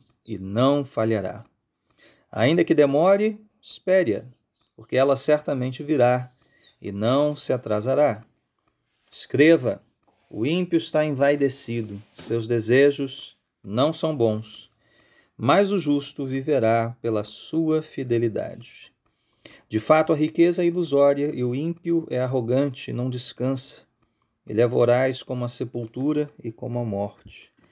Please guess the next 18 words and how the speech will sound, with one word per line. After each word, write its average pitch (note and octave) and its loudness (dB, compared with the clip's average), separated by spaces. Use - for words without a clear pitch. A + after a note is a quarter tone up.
Nunca E3 4
se D3 -6
fa-, - -4
se - -6
satisfaz. - -4
Apanha C3+ 2
para B2+ 2
si E3+ -2
todas C3+ -4
as B2 -4
nações C#3 -4
e A2 0
ajunta F3 0
para D#3 2
si C3+ -4
todos B2+ -4
os A#2+ -8
povos. F#2+ -10